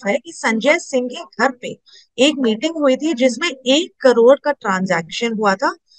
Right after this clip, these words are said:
और संजय सिंह के एक employee है और उन एम्प्लॉ-, इन employee का नाम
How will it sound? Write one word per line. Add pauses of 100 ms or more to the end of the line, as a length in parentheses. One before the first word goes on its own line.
(240)
और
संजय
सिंह
के
एक (120)
employee
है (200)
और (120)
उन
एम्प्लॉ-,
इन
employee
का
नाम